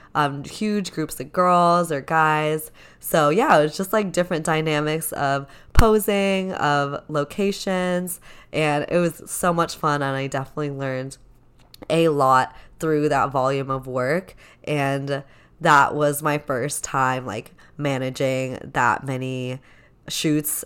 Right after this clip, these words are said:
at such a condensed period of time. And yeah, wouldn't trade it for the world. It was definitely, yeah, very chaotic graduating myself at that time and shooting so much,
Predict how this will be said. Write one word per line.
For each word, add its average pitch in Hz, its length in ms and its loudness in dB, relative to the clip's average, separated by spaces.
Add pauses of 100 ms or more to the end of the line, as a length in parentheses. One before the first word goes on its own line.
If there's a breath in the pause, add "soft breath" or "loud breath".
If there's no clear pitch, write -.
(120)
at 120 380 2
such 151 240 -2
a 147 220 0
condensed 139 600 -4
period 139 380 -2
of 135 120 -6
time. 135 640 -2 (420 loud breath)
And 135 580 -4
yeah, 175 160 4
wouldn't 156 360 0
trade 262 220 2
it 240 120 -4
for 196 100 0
the 175 100 2
world. 131 460 0
It - 120 -4
was 156 160 -2
definitely, 220 640 0 (300)
yeah, 156 200 4
very 143 380 0
chaotic 160 600 0
graduating 156 560 2
myself 143 560 -2
at 147 160 0
that 147 180 -4
time 143 340 -4
and 151 280 -2
shooting 147 360 -6
so 175 240 -2
much, 196 400 -2